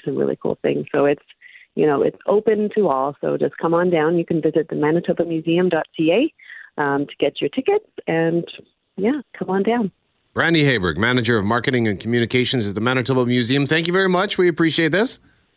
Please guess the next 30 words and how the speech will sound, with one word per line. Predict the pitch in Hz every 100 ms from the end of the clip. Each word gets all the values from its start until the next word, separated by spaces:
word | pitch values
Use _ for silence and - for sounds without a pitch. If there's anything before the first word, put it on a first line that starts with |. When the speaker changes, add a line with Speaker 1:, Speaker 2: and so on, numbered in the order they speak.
| _ _ - -
Speaker 1:
Thank | 165 160
you. | 240 262 220 _ _ -
Speaker 2:
And | 107 117 113 104
Loren, | 101 104 110
I'm | 107
just | 101 98
looking | 110 101 104
at | 98
the | 95
news | 98 117 120
release | 107 98 -
they | 98 87
sent | - 92 90
out, | 90 98
and | 95 85
seeing | - 98 95
as | 90 92
you |
like | 90 87 -
puns, | 127 139 147 135
they | 123 110
say, | - 117
"We | 110 135
guarantee | 123 165 196 196 180 202
you'll | 165 123 147
be | 139 127
saying | 139 131 123 -
H | 147 170 196 - - -
two | 175 185 185 180 - -
whoa | 85 95 113 170 180